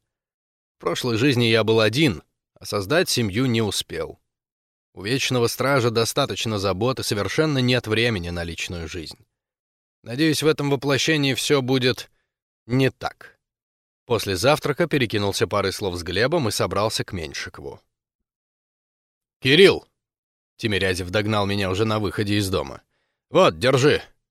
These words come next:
Это поможет тебе быть на связи». «Что это? Новый маячок?» «И маячок тоже», с улыбкой ответил Арслан. «Вообще-то молодые люди в твоём возрасте пищали бы от радости». «Уи!»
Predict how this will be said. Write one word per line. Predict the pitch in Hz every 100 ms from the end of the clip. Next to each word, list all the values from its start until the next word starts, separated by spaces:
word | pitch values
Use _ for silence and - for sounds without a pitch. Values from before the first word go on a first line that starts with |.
| _
Это | 131 127 107
поможет | 139 151 139 117
тебе | - 139 135
быть | 143 131
на | 143
связи». | - 170 123 85 - _ _ _ _ _ _ _ _ _
«Что | - 110
это? | 90 - _ _ _ _ _
Новый | 90 98 104 104
маячок?» | 110 104 - 165 - _ _ _ _ _ _ _ _
«И | 160 160
маячок | 156 143 - 143 147 -
тоже», | 101 87 82 - - _
с | - 107
улыбкой | 95 90 - 90
ответил | 85 92 - 95
Арслан. | 92 87 - 71 - - _ _ _ _ _ _ -
«Вообще-то | 151 156 226 220
молодые | 196 175 175 190 180
люди | 202 175
в | 151
твоём | 147 165 175
возрасте | 156 156 151 - 151
пищали | 135 139 - 151 190 139
бы | 107
от | 104 107
радости». | 98 85 - - 73 - _ _ _ _ _ _
«Уи!» | 240 359 381 381 370 370 359 330